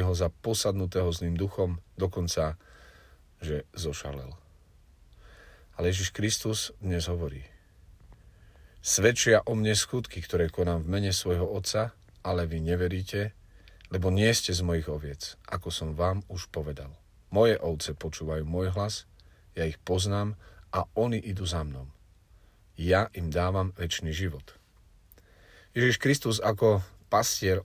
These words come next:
oviec nekráča za ovcami. Nedrží v ruke bič alebo palicu, nenáháňa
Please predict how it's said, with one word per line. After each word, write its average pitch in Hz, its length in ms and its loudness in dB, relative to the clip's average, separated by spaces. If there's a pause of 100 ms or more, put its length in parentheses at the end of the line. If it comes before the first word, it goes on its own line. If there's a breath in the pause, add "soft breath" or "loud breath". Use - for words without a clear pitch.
oviec 90 560 -2 (1800 loud breath)
nekráča 107 720 8 (1800 loud breath)
za 95 320 4
ovcami. 82 560 -2 (880 loud breath)
Nedrží 117 720 6
v 101 80 -4
ruke 107 260 4 (140)
bič 90 640 2
alebo 92 260 4
palicu, 104 460 4
nenáháňa 90 580 2